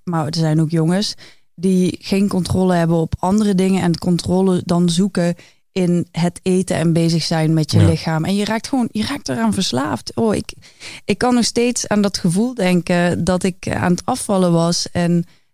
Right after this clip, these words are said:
Speaker 1: dat ik, dat ik me lekker voelde. Dat is heel raar, maar ik, ik
Speaker 2: Nee, dat is helemaal niet raar. Nee.
Speaker 1: Ja.
Speaker 2: Ja, dit, dit, ja, het, ik herken het tot op zekere hoogte heel erg. Ehm, niet dat ik zelf het zo heftig heb gehad, maar wel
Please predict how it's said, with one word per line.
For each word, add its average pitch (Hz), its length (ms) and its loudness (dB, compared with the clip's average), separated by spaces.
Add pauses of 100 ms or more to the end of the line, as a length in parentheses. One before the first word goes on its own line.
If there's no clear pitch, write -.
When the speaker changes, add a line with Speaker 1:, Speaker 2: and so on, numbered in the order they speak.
(100)
Speaker 1:
dat 196 180 -2
ik, 202 120 -4 (200)
dat 180 140 0
ik 196 80 0
me 170 120 2
lekker 202 300 -2
voelde. 156 280 0
Dat - 120 -8 (120)
is 190 120 -8
heel 226 240 2
raar, 202 360 0 (100)
maar 196 160 -6
ik, - 80 -10 (100)
ik - 160 -12
Speaker 2:
Nee, 104 400 2
dat 92 120 -4
is - 100 -6
helemaal 98 260 2
niet 110 140 4
raar. 95 300 2 (460)
Nee. 107 140 2
Speaker 1:
Ja. 165 340 0
Speaker 2:
Ja, 110 340 0 (120)
dit, 110 180 -4
dit, - 300 -10
ja, 110 300 0
het, 110 180 -6
ik 113 140 -6
herken 110 340 2
het 127 120 0
tot 107 120 -2
op 101 100 -4
zekere 107 320 0
hoogte 98 280 0
heel 104 300 4
erg. 123 240 -2 (280)
Ehm, 101 400 0 (460)
niet 110 180 0
dat 104 140 0
ik 104 120 0
zelf 107 340 0
het - 160 -6
zo 104 220 2
heftig 127 260 0
heb 120 160 -2
gehad, 95 320 -2
maar 101 180 2
wel 107 380 2